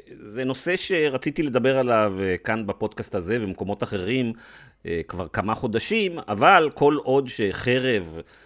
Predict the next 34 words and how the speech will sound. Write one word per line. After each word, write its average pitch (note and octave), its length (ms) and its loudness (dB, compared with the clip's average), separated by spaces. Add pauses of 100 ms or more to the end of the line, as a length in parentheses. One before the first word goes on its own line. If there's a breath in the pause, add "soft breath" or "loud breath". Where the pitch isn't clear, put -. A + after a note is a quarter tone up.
(320 soft breath)
אה, D2 360 -6
של F2 200 -6
ההפיכה G2 360 -4
המשטרית, G#2 880 -6
אה, D#2+ 80 -6
התנופפה E2 640 -8
לנו G2+ 220 -4
מעל F2 240 -6
הראש, G2+ 320 -2
היא E2 80 -6
עדיין G2 340 -4
מתנופפת F#2 640 -6
ב-, D2+ 340 -6 (100)
בהיבט D2+ 420 -8
של E2 320 -8
מה D#2 120 -10
שנתניהו D#2+ 800 -8
עושה, A2 400 -4
אבל E2+ 220 -6
לפחות F2 360 -8
בלשכה G#2 580 -6
אנחנו F#2 220 -8
רואים F#2 240 -6
שלא F#2 260 -6
משם, F#2+ 380 -8 (440 loud breath)
אה, F2 200 -2
תיפתח - 500 -8
הרעה. G2+ 500 -2 (640 loud breath)
אה, F2+ 260 -2
כל B2+ 180 0
עוד C3+ 160 2
שזה A#2 280 -2
היה A#2 240 2
שם, E3+ 380 0